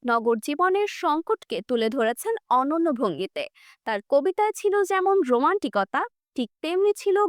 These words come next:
বিদ্রোহের সুর। প্রেমেন্দ্র মিত্র বাংলার সাহিত্যে বিজ্ঞান চিন্তার প্রসার ঘটিয়েছেন, যা আজও প্রাসঙ্গিক। আজ চৌঠা সেপ্টেম্বর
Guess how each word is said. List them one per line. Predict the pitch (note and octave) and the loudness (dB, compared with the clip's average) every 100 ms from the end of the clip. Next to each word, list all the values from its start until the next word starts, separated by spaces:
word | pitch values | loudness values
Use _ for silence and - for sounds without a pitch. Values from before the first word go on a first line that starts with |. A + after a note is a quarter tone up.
| A#3 | 0
বিদ্রোহের | A3 B3+ D#4+ C4+ A3 - | -2 -2 -2 -4 -6 -8
সুর। | - E3 - _ _ | -6 -6 -6 _ _
প্রেমেন্দ্র | F4 F4+ G#4+ A4+ A4+ | -2 0 0 2 2
মিত্র | A4+ - B4+ A4+ | 2 2 2 2
বাংলার | F4 F4 F#4+ - | 2 2 0 -2
সাহিত্যে | G4 G#4+ - C4 G#3+ | 0 0 0 -2 0
বিজ্ঞান | B3 G#3+ C4 C#4+ | -2 -2 -2 -2
চিন্তার | - F4 F#4 A4+ A4 | -2 -2 0 0 0
প্রসার | D#4 D#4 - G#4 | 2 2 2 -2
ঘটিয়েছেন, | - A#3+ A3+ F3 - E3 A3+ - A#3 | 0 0 0 -2 -4 -6 -6 -4 -2
যা | A3+ - C4+ | -2 -2 -2
আজও | D#4 G#4 G#4+ - | 0 2 2 2
প্রাসঙ্গিক। | C4 C#4+ - B3 E3 C#3 - - - - | -4 -2 -2 0 0 -4 -10 -20 -18 -4
আজ | A3 G#3+ - _ - | -4 -4 -10 _ 0
চৌঠা | E4 G4+ - G#4+ | 2 2 0 -2
সেপ্টেম্বর | G#3 - A3+ A3 B3+ | -2 -2 -2 2 0